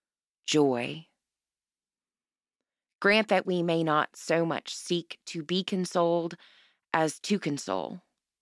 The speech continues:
to be understood as to understand, to be loved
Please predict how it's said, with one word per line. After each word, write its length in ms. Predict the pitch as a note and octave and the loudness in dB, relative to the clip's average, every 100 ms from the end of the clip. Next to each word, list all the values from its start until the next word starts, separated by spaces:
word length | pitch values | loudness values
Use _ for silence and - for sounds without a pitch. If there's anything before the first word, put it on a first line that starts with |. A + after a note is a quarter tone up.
| _ _ _ _ _ _ _ - | _ _ _ _ _ _ _ -4
to 160 | G3+ | -2
be 160 | E3+ D#3 | 2 2
understood 840 | C#3 C#3 - - F#3 E3+ E3 D#3+ - _ _ _ - | 2 -2 -6 0 4 4 2 -2 -8 _ _ _ -2
as 260 | D3+ D3 - | 0 0 -2
to 220 | G#3+ G3 | 0 2
understand, 920 | E3+ D3+ - - D3+ C#3 E2+ D#2 - _ _ _ _ _ _ _ _ _ _ _ _ - | 2 0 -2 -2 0 0 -4 -8 -14 _ _ _ _ _ _ _ _ _ _ _ _ -6
to 180 | F3+ D#3+ | -4 0
be 220 | F3+ F#3+ | 2 2
loved 600 | F3+ C#3+ C3+ C3+ C#3+ | 4 6 4 2 -4